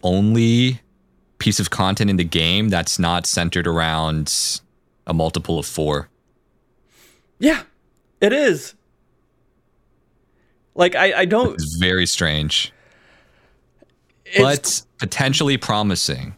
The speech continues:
Speaker 1: as well.
Speaker 2: What's promising about it?
Speaker 1: Because it does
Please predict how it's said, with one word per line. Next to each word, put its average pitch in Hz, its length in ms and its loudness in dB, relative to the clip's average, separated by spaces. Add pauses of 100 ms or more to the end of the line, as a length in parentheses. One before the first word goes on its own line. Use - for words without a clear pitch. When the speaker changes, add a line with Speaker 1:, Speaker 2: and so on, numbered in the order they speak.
Speaker 1:
as 85 220 -2
well. - 360 -2 (920)
Speaker 2:
What's 233 180 2
promising 170 440 -2
about 113 280 -4
it? - 1400 -20 (420)
Speaker 1:
Because 117 960 0 (1600)
it 104 220 0
does 120 720 0